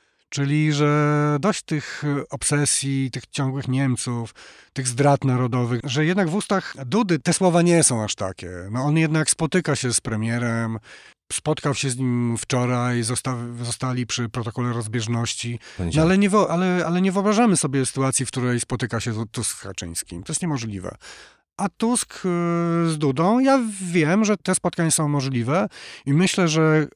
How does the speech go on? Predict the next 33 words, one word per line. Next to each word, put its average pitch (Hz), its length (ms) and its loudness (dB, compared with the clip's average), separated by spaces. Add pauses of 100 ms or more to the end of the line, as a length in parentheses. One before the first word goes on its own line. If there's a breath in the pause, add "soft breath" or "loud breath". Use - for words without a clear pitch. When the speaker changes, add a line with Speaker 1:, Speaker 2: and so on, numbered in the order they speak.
(320)
Speaker 1:
e, 123 260 0
Donald 196 280 4
Tusk 175 200 0
jest 151 120 2
świetnym 160 320 2
graczem 131 300 2
politycznym, 117 600 0
z 113 40 -4
doświadczeniem 127 520 2
międzynarodowym. 120 800 2 (640 loud breath)
Trochę 185 420 4
Duda 170 460 6
jednak 160 440 4
przez - 340 2
tych - 300 -2 (120)
ileś 151 280 2
osiem 151 300 2
i 127 40 -4
pół 143 160 4
roku 151 260 4
trochę 143 260 0
dojrzał 127 580 0 (440 loud breath)
i 202 120 2
on 262 180 6
też, 285 360 6
mam 202 260 6
wrażenie, 170 560 4
że 156 120 4
wie, 165 280 4
że 160 140 4
trochę 170 320 4
to 151 140 0
są 139 440 4